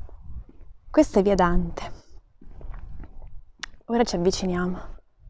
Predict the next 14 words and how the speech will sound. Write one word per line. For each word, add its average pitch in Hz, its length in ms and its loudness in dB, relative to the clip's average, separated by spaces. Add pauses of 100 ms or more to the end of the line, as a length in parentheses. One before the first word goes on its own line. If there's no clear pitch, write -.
(1300)
Dove 247 220 4
vedete 220 320 8
in 214 60 8
lontananza? 208 840 4 (720)
Lì. 214 220 0 (1200)
Quel 220 160 2
fuoco 214 320 8
acceso, 226 480 6
di 175 100 4
solito 226 320 2
c'è 196 140 0
un 185 160 0
grande 196 420 8
focarone 196 720 0